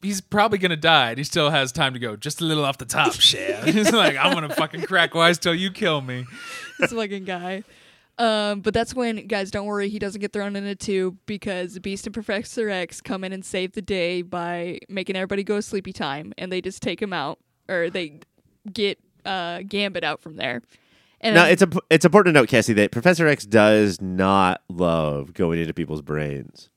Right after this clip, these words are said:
Speaker 3: He doesn't like to do it. He just does it three to seven times per episode. But, like, that is his
Speaker 2: That's
Speaker 3: limit. Like, he
Speaker 2: he's
Speaker 3: doesn't wanna do it any more than that.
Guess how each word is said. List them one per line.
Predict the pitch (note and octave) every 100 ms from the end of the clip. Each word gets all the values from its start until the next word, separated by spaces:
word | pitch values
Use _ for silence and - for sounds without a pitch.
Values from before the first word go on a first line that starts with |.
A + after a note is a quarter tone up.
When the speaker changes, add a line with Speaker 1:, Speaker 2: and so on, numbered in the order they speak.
| _ _ _ _ _ _
Speaker 3:
He | A2
doesn't | A2+ A2 B2+ A2+
like | A2 -
to | E2+
do | E2
it. | D2+ -
He | G2+
just | F#2 A2 G#2+
does | A#2+ G#2+
it | G#2 - _
three | - A2+ B2+ B2+
to | A2
seven | - A#2 G#2 G#2
times | G#2+ G2+ G2 F2
per | - A#2+ A2+ -
episode. | A#2 F#2+ - D#2 D2 -
But, | C#3+
like, | D#3 D3
that | D#3 G3+ G3
is | F3+ C3
his | C3 A#2
Speaker 2:
That's | - F#3 A#2+ A2
Speaker 3:
limit. | F#2+ E2+ -
Like, | A#2+
he | C3+
Speaker 2:
he's | C3+
Speaker 3:
doesn't | C#3 C#3 B2
wanna | D3
do | C#3+ C#3+
it |
any | B2+ B2
more | A2 F#2
than | D2+ D2
that. | C2+